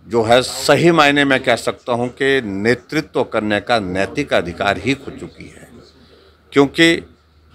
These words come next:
जिस मूल आधार पर शिवसेना बनी थी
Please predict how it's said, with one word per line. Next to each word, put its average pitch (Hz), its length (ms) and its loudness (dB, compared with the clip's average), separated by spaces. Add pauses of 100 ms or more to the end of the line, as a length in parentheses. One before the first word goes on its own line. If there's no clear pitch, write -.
(140)
जिस 170 340 0 (220)
मूल 135 520 4
आधार 113 480 2
पर 101 260 -8 (2000)
शिवसेना 147 640 4
बनी 117 380 0
थी - 440 -20